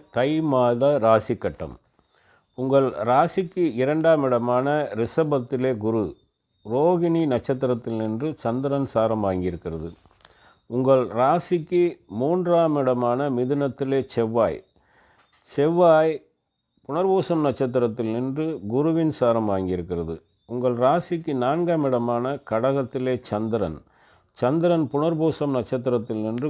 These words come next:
குருவின் சாரம் வாங்கியது மட்டுமல்லாமல், ச-, சந்திரன் பூரண சந்திரனாக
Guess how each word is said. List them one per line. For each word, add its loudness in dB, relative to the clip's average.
குருவின் 0
சாரம் 2
வாங்கியது -4
மட்டுமல்லாமல், -4
ச-, -2
சந்திரன் -2
பூரண 0
சந்திரனாக 0